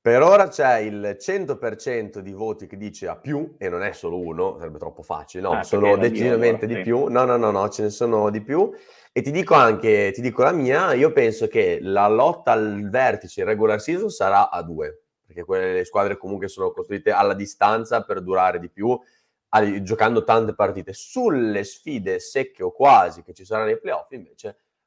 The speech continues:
Speaker 1: potrebbe esserci qualche sorpresa in più, quindi chissà, vedere magari una qualche semifinalista, eh, diversa dal solito. Questi e tanti altri sondaggi sul nostro Instagram Voglia di Volley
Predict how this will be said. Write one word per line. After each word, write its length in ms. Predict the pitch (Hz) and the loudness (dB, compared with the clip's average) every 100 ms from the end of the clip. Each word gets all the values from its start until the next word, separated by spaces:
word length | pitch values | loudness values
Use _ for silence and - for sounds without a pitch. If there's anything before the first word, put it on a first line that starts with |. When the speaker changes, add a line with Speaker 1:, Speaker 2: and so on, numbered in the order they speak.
| _ | _
Speaker 1:
potrebbe 380 | 180 190 110 113 | -4 -2 2 2
esserci 280 | 104 - 117 | 0 -4 -6
qualche 300 | 104 101 110 | -4 -4 -6
sorpresa 400 | 110 95 95 123 | -8 -4 -6 -6
in 80 | 104 | -10
più, 160 | 104 | -12
quindi 260 | 110 101 98 | -10 -12 -10
chissà, 340 | 107 - 101 95 | -10 -2 -2 -2
vedere 360 | 95 95 98 | -6 -4 -4
magari 540 | 92 90 92 92 92 - _ _ _ | -6 -4 -4 -2 -6 -8 _ _ _
una 220 | 120 117 | -4 -2
qualche 380 | 113 123 117 123 | 4 4 4 0
semifinalista, 1200 | 110 127 120 - 113 113 107 104 - 104 101 95 | -4 -4 -6 -8 -8 -6 -8 -10 -2 2 2 0
eh, 400 | - 92 87 85 | -4 -8 -6 -8
diversa 520 | 98 90 76 76 87 80 | -8 -10 -10 -14 -12 -10
dal 480 | 78 78 78 76 _ _ _ _ | -8 -10 -12 -16 _ _ _ _
solito. 540 | - - - - 82 - | -18 -16 -12 -10 -10 -4
Questi 500 | 135 117 - 104 87 | -4 -4 -8 -10 -6
e 160 | 98 | -6
tanti 280 | 101 101 110 | -6 -6 -2
altri 180 | 107 110 | -4 -6
sondaggi 420 | - 117 76 82 | -12 -10 -10 -12
sul 160 | - 104 | -14 -8
nostro 380 | 101 98 98 | -8 -8 -8
Instagram 440 | 104 101 104 104 101 | -8 -6 -4 -4 -2
Voglia 240 | 101 101 | -4 -4
di 100 | 104 | -6
Volley 420 | 101 98 95 98 | -4 -4 -4 -8